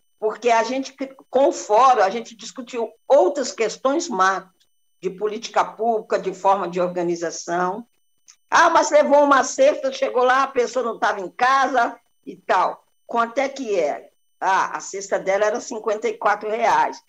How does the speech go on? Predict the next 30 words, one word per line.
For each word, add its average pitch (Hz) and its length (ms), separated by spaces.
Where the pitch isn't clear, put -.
não 196 260
houve 214 260
a 202 40
entrega. 170 600
Então, 220 440
vamos 214 300
diluir 233 560
para 208 120
os 196 220
onze 190 540
agricultores 170 800
dessa 147 280
associação, 160 640
não, 190 240
onze 220 220
não, 165 200
treze 185 400
agora. 131 460
Os 254 140
cinquenta 240 420
e 220 60
quatro 214 300
reais, 180 360
todo 226 300
mundo 208 300
põe 190 200
o 185 60
valor, 196 420
ninguém 220 300
perde. 190 460